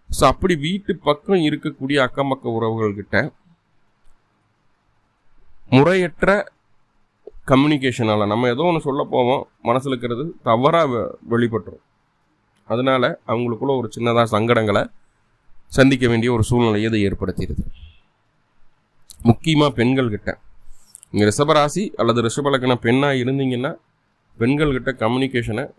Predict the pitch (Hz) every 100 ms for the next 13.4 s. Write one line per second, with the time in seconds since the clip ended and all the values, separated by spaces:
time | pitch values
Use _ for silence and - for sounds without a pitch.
0 | _ - 104 - 117 113 101 101 139 -
1 | _ _ _ _ _ _ 107 101 98 98
2 | 117 165 165 156 151 170 151 139 143 135
3 | 131 127 120 110 113 139 - _ _ -
4 | - - - - - _ _ _ _ _
5 | _ _ 120 110 127 156 165 160 139 135
6 | 139 131 131 147 120 113 120 123 110 -
7 | - - - - - _ - 113 110 107
8 | 101 98 - 113 - 147 127 113 117 107
9 | 95 92 _ _ _ _ _ _ _ _
10 | _ _ - - 156 139 151 151 165 139
11 | 110 101 95 95 - - _ _ _ _
12 | _ - - - - 120 117 110 101 104
13 | 101 95 92